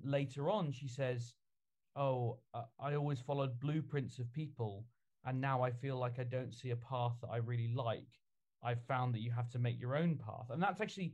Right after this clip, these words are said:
one of the rare bits where she's filming herself. Like, um, Garrett does a great job giving her her own camera, and she does a little bit of filming. And, you know, there's a, a good moment where she talks about the death of Kobe Bryant and how close they were and how great a mentor he was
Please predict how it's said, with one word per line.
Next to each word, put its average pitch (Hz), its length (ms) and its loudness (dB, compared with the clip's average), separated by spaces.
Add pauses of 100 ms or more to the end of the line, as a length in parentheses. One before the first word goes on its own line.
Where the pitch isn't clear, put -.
(240)
one 170 140 4
of 160 60 4
the 156 80 4
rare 175 260 6
bits 123 220 0
where 139 80 -4
she's 143 260 -6
filming 170 260 4
herself. 160 500 2
Like, 123 180 -2 (100)
um, 117 300 2 (120)
Garrett 131 260 2
does 120 120 -2
a 120 40 2
great 123 180 0
job 120 240 0
giving 127 240 0
her 117 120 6
her 117 200 2
own 117 200 2
camera, 113 460 0 (360)
and 120 120 -2
she 120 120 -8
does 139 260 4
a - 20 0
little 123 180 2
bit 117 140 2
of 113 140 -2
filming. 117 400 0
And, 104 180 -6 (180)
you 143 120 -6
know, 120 60 0
there's 113 180 0
a, 117 120 2 (400)
a 135 100 -4
good 123 200 0
moment 120 340 6
where 110 280 0 (380)
she - 120 -10
talks 123 260 -2
about 113 180 2
the 113 60 -2
death 117 260 0
of 117 120 -6
Kobe 117 200 2
Bryant 143 600 4
and 120 80 0
how 113 180 -2
close 117 380 -2
they 120 160 2
were 117 300 4
and 107 140 0 (360)
how 127 160 -2
great 127 220 2
a 123 80 0
mentor 127 480 0
he 131 180 -2
was 131 320 -4